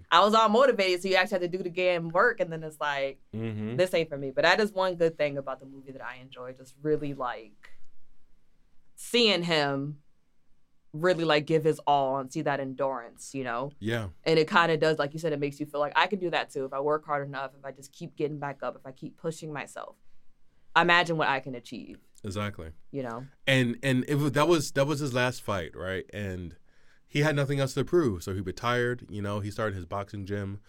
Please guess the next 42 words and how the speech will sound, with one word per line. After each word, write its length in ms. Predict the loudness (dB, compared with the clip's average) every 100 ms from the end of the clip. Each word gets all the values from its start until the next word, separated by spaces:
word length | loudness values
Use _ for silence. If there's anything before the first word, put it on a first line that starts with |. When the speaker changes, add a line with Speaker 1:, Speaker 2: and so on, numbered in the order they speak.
| -20 -20 -10
Speaker 2:
where 240 | -4 -4 -4
he 180 | -4
was 200 | -4 -6
training 600 | -10 -6 -4 -4 -6 -8 -12 -10
Felix. 800 | -8 -6 -8 -8 -16 -20 -18 -6
Speaker 1:
See, 220 | 2 4
at 120 | 6
first, 220 | 6 4 4
I 100 | 4
didn't 280 | 4 2 2
realize 520 | 4 6 6 4 0
that 180 | -2 -2
this 160 | -6
was 100 | -2
such 180 | -4 -4
a 40 |
time 380 | -8 2 2 2
shift 340 | 0 2 2 -2
because 280 | 0 0
when 100 | 2
they 120 | 0 0
showed 300 | 0 0 2
his 160 | 0
daughter 240 | 2 2 2
Amara, 540 | 0 0 2 2 2
I 80 | 2
was 140 | 2 0
like, 160 | 0
"Why 220 | 6 6 6
is 100 | 0
she 120 | -6
so 200 | -2 0
big 280 | 2 0 -4
now?" 160 | -14
'Cause 160 | -8 -6
in 80 | 0
the 60 |
last 280 | 4 4 4
movie, 240 | -4 -2
she 140 | -4 -4
was 160 | -6
an 80 | -8